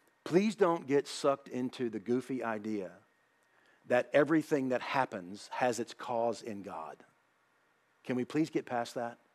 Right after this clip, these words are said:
Um, this is a common belief among pseudo-pious folk,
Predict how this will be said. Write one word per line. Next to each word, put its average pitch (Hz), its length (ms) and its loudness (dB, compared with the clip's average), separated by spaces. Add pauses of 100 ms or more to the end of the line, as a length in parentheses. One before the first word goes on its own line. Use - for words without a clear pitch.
(880)
Um, 120 280 -2 (160)
this 156 220 2
is 135 100 -4
a - 40 0
common 151 500 0
belief 135 600 0
among 120 480 0 (140)
pseudo-pious 135 1500 0 (480)
folk, - 560 -4